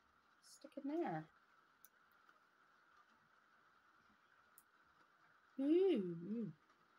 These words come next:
this one's, this one's, this one's hard. It just says you've got to put the ends in. And, like, not the, not the back. The back should just slot in itself,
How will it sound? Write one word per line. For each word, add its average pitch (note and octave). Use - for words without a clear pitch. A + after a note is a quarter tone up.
this -
one's, E3
this -
one's, D3+
this A#4+
one's A#3
hard. B3
It -
just F4
says D4+
you've B3
got -
to -
put -
the B3
ends E4+
in. D#3+
And, G#3
like, G3+
not A3
the, G3+
not A3+
the G#3
back. A#3+
The F#3
back F#3
should G3+
just -
slot G3
in F#3
itself, -